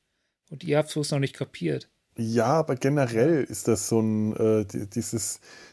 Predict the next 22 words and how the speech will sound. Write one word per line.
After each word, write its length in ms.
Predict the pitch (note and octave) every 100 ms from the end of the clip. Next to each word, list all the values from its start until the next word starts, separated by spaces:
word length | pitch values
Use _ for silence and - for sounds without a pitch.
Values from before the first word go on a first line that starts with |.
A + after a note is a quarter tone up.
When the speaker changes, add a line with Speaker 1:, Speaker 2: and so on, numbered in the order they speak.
| -
Speaker 2:
dieses, 360 | A#2+ A#2+ - -
diese, 280 | A#2 A#2 A#2
diese, 240 | A2+ A2
äh, 640 | A#2+ - - - G#2+ G2+
wir 80 | G#2+
sind 280 | - C#3 C3
wieder 140 | C3+
bei 140 | B2 A#2
der 160 | A2+
Utopie, 600 | B2+ - G#2+ - D3 F3
aber 220 | B2 G2+ G#2
Speaker 1:
Ja. 60 |
Speaker 2:
diese 280 | - A#2 A#2+
Utopie, 640 | B2 - G#2+ - D3+ E3+
diese 400 | C#3 B2 B2 A2+ - - -
fröhliche 560 | - - A#2 G3 F#3 D3+
Utopie, 600 | C3+ - G#2+ - G2+ G2
wir 120 | A2
sind, 300 | A2 B2+ G#2 G2+ -
wir 60 | G#2+
sind, 260 | A2+ G2+ G#2+ -
äh, 360 | G#2+ G#2+ G#2